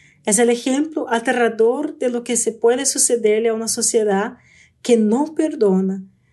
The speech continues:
sino que si-, que hierve en venganza. Immaculée Bizier, que sobrevivió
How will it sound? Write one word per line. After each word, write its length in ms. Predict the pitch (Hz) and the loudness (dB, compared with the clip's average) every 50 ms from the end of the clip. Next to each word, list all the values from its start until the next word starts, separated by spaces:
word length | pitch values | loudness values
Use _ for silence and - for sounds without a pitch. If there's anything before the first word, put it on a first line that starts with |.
| _ _ | _ _
sino 320 | - - - 233 240 233 | -2 0 2 2 2 2
que 140 | 233 233 208 | 2 0 0
si-, 420 | 185 - - - - - - - _ _ _ _ _ - | 2 2 0 0 -2 -6 -10 -18 _ _ _ _ _ -10
que 140 | - 240 | -6 0
hierve 680 | 226 220 214 220 226 247 254 254 262 277 240 - - 233 | 2 4 4 4 2 0 -2 -4 -4 -4 -4 -2 -2 0
en 120 | 220 220 | 0 0
venganza. 800 | 208 220 220 220 196 185 175 180 185 180 - - - - - _ _ _ _ _ _ _ _ _ _ _ _ _ _ _ _ _ | 0 -2 -4 -4 -6 -6 -6 -6 -4 -4 -4 -4 -6 -8 -16 _ _ _ _ _ _ _ _ _ _ _ _ _ _ _ _ _
Immaculée 640 | - 220 208 214 220 214 214 - 214 220 233 254 247 | -4 -2 0 0 0 -2 -2 -2 0 2 2 2 0
Bizier, 480 | 233 226 214 190 - 233 247 254 254 247 | 0 -2 -4 -4 -2 -2 -2 -2 -4 -4
que 140 | - 220 196 | -4 -2 0
sobrevivió 880 | - 214 202 208 202 196 202 202 185 190 208 208 220 233 240 240 - | 0 0 0 0 0 0 0 -2 -2 0 0 2 2 0 -2 -4 -10